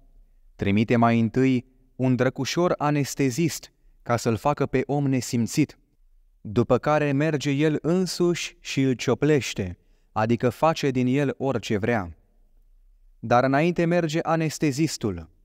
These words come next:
ne face injecție cu nesimțire și astfel uităm de grija mântuirii.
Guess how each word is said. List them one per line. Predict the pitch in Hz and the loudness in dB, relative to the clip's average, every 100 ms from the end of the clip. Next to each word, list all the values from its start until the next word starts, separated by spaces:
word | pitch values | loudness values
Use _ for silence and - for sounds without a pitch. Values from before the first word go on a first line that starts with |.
| _ _ _ _ _ | _ _ _ _ _
ne | - 101 | -2 0
face | 117 113 123 | 2 2 2
injecție | 117 104 135 - - 131 | 2 2 0 0 -2 -2
cu | - | 0
nesimțire | 131 123 - 127 113 151 143 131 - _ _ | 0 -2 0 -2 0 0 0 -2 -6 _ _
și | - - 113 | -10 0 2
astfel | 156 170 - 170 170 - | 2 0 -4 0 0 0
uităm | 135 127 151 170 135 | 0 2 2 2 2
de | 123 | 0
grija | 120 135 127 120 | 0 -2 0 0
mântuirii. | 117 113 117 127 107 87 80 | 0 0 0 2 0 -4 -10